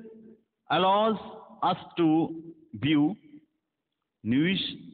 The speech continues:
and entertainment channels from other parts of the world।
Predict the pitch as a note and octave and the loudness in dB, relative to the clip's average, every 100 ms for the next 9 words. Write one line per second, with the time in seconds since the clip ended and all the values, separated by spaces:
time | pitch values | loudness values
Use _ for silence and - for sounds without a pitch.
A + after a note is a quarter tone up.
0 | - - - _ _ - C3+ C#3 C#3 B2 | -20 -20 -20 _ _ -4 0 2 2 0
1 | - - - B2 B2+ A#2+ C3+ B2 A#2+ C3+ | -4 -8 -4 -2 0 0 0 2 2 2
2 | B2 B2 - C3+ B2+ A2+ A#2 - _ _ | 0 -2 -2 0 2 2 -2 -6 _ _
3 | _ _ _ _ _ _ - A#2+ A2+ A2+ | _ _ _ _ _ _ -6 -2 0 0
4 | - A2+ A#2 A#2 - A#2 G#2+ G#2+ - - | -2 -2 0 -2 -2 0 2 0 -4 -4
5 | G#2+ G2 G#2 G2+ A#2 G2 | -2 0 -2 0 0 0